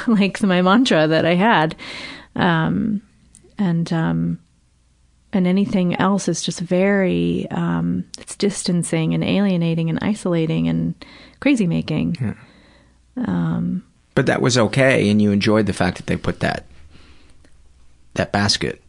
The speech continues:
Speaker 2: on your,
Speaker 1: Oh,
Speaker 2: on your
Speaker 1: yeah,
Speaker 2: porch, and
Speaker 1: yeah.
Speaker 2: you, you
Speaker 1: There
Speaker 2: enjoyed
Speaker 1: wa-
Speaker 2: that, and you felt like, you felt seen.
Speaker 1: Yeah, yeah.
Speaker 2: Okay.
Speaker 1: And I felt, um, and I, it's funny, a-, and I had, like, I had done some Facebook post about, like, things I want after a miscarriage, you know, like,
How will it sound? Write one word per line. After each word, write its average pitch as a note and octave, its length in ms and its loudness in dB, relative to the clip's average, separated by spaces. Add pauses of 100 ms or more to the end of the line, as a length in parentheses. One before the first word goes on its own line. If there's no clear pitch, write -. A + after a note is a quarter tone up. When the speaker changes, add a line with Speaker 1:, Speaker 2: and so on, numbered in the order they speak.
(120)
Speaker 2:
on F2 180 0
your, E2 120 0 (260)
Speaker 1:
Oh, A#3+ 120 4
Speaker 2:
on B3+ 60 6
your A#3 100 6
Speaker 1:
yeah, F#3 200 4
Speaker 2:
porch, F3 200 0
and A3+ 60 4
Speaker 1:
yeah. F#3+ 280 4
Speaker 2:
you, G#2 60 2
you F#2+ 280 0 (380)
Speaker 1:
There C4+ 160 4
Speaker 2:
enjoyed G3 240 6
Speaker 1:
wa- G3 60 4
Speaker 2:
that, - 120 0
and G2+ 100 2
you F#2 60 2
felt F#2 460 0
like, D#2+ 240 -2 (140)
you F2+ 120 -2
felt - 220 -4
seen. - 340 -2 (100)
Speaker 1:
Yeah, B3+ 540 4 (120)
yeah. A3 440 4
Speaker 2:
Okay. - 100 0
Speaker 1:
And A#3 100 4
I A3+ 80 4
felt, G#3 460 2
um, G3+ 200 2
and A#3+ 140 4
I, B3+ 60 4
it's B3 200 2
funny, B3+ 320 4
a-, - 40 -2
and - 280 2
I G#3+ 60 4
had, G#3+ 220 2
like, G#3 180 2
I G#3 80 2
had G#3 120 2
done A3 180 4
some G3+ 200 0
Facebook F#3+ 380 0
post F3 280 0
about, F3 180 2
like, E3 180 2
things D4 300 4
I A#3+ 100 4
want G3+ 320 4
after F#3 320 2
a F3+ 80 2
miscarriage, - 720 -4
you F#3+ 80 0
know, F3 200 2
like, E3+ 320 -2